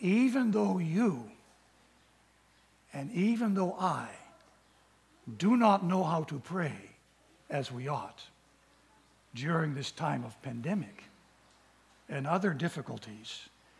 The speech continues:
he says this to us, "My Spirit prayed his own prayer in and from your life."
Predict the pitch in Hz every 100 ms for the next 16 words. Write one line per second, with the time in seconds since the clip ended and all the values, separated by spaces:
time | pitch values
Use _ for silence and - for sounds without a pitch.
0 | - - 156 135 156 131 113 139 156 -
1 | - - 165 135 104 - - - _ -
2 | _ _ _ _ _ _ - 131 165 202
3 | - - 214 226 123 151 - - - _
4 | _ _ _ _ _ _ - 165 170 190
5 | 196 143 135 - 151 185 202 - 180 127
6 | 104 - - _ _ _ _ _ _ _
7 | - 170 175 185 208 - - - _ _
8 | - 120 110 - 139 143 143 170 _ _
9 | - 135 113 -